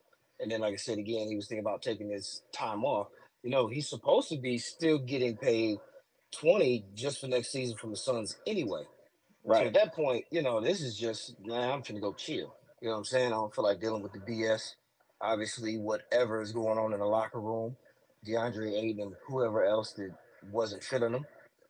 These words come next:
Speaker 2: Mm-hmm.
Speaker 1: uh, and the way they just lost, you know, to get to the N B A, uh, the Western Conference Finals. But obviously, how the way they've been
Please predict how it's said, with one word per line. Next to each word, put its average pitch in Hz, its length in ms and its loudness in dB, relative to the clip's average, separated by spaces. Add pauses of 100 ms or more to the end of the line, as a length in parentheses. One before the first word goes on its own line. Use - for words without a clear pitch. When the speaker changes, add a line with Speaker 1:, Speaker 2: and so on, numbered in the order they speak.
Speaker 2:
Mm-hmm. 107 420 4 (160)
Speaker 1:
uh, - 20 -4 (340)
and 151 180 8
the 139 60 2
way 131 140 8
they 120 160 6
just 113 200 -2
lost, 117 460 4
you 127 100 -4
know, 107 240 2 (460)
to 123 100 -4
get 113 160 0
to 113 100 -4
the 104 80 0
N 113 140 0
B 110 140 -2
A, 104 280 2
uh, 92 240 6
the 95 120 -2
Western 135 260 2
Conference 110 300 0
Finals. 147 360 2
But 101 320 2 (1500)
obviously, 131 460 0
how 120 140 4
the 113 80 -2
way 135 180 2
they've 135 180 0
been 110 220 -2